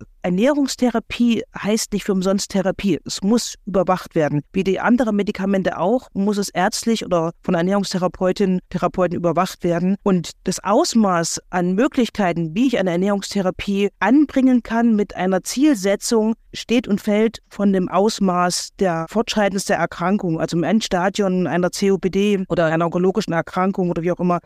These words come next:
kann ich eben nicht mit einer großen Kalorienmenge erwarten, tatsächlich aus einem schwerkranken Patienten ihn wieder gute Muskeln angedeihen zu lassen, et cetera. Man muss sich wirklich vorher die Laborwerte geben lassen, Albumin, am besten Spray-Albumin, den Harnstoff, den C R P.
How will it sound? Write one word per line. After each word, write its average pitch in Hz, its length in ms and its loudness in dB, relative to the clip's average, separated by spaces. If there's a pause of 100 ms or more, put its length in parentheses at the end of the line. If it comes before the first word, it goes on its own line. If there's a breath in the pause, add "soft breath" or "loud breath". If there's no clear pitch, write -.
(120)
kann 196 160 0
ich 190 140 -2
eben 175 180 0
nicht 214 260 0
mit 180 80 2
einer 175 100 0
großen 196 300 -2
Kalorienmenge 185 640 2
erwarten, 175 640 -2
tatsächlich 185 600 -2
aus 165 220 -2
einem 170 140 -2
schwerkranken 185 520 0
Patienten 180 680 0
ihn 180 240 0
wieder 170 400 2
gute 208 160 0
Muskeln 196 400 0
angedeihen 175 480 0
zu 170 80 -8
lassen, 165 260 0
et 156 140 -6
cetera. 151 320 -2
Man 156 180 0
muss 190 160 0
sich - 160 -6
wirklich 196 240 -2
vorher 175 400 0
die 190 80 0
Laborwerte 208 640 2
geben 196 300 0
lassen, 180 240 -2
Albumin, 185 600 0
am 175 120 0
besten 165 260 -2
Spray-Albumin, 180 800 0
den 165 180 -2
Harnstoff, 185 500 0
den 160 120 -6
C 185 200 -2
R 170 140 2
P. 180 280 -2